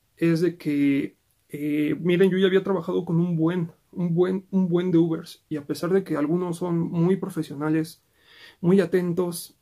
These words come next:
muy puntuales, de verdad, en serio que mis respetos, creo que ellos mismos saben con quién, este, de quiénes estoy hablando.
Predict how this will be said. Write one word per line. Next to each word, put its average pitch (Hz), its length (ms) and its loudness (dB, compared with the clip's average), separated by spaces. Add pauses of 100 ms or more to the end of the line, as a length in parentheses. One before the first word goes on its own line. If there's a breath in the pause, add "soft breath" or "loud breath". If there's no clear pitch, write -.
(140)
muy 175 240 0
puntuales, 170 800 -2 (300)
de 156 160 2
verdad, 156 440 0 (200)
en 170 200 2
serio 175 260 2
que 170 100 -2
mis 143 160 -4
respetos, 175 580 -6
creo 170 240 -2
que 180 140 0
ellos 170 260 0
mismos 165 320 0
saben 156 420 0
con 127 200 -10
quién, 151 240 2
este, 139 560 -6
de 151 120 -4
quiénes 165 300 2
estoy 160 260 0
hablando. 151 460 -2